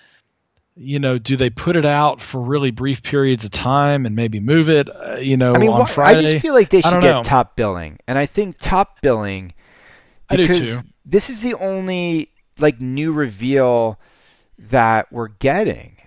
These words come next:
Speaker 2: I mean, for the
Speaker 1: Yeah.
Speaker 2: most part, like, this is real. This is a real game. It's
Speaker 1: Yes.
Speaker 2: gonna be made. This isn't some, like, Kingpin, like, wish or intention. This is a real game that Charlie and company are gonna start making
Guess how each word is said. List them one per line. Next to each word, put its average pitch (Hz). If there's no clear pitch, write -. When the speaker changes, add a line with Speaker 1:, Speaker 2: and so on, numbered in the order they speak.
Speaker 2:
I 117
mean, 127
for 160
the 147
Speaker 1:
Yeah. 120
Speaker 2:
most 107
part, 110
like, 131
this 208
is 135
real. 110
This 160
is 196
a 190
real 165
game. 113
It's 135
Speaker 1:
Yes. -
Speaker 2:
gonna 147
be 156
made. 120
This 120
isn't 139
some, 139
like, 127
Kingpin, 139
like, 117
wish 117
or 117
intention. 107
This 127
is 190
a 175
real 147
game 143
that 123
Charlie 143
and 135
company 131
are 120
gonna 120
start 127
making 123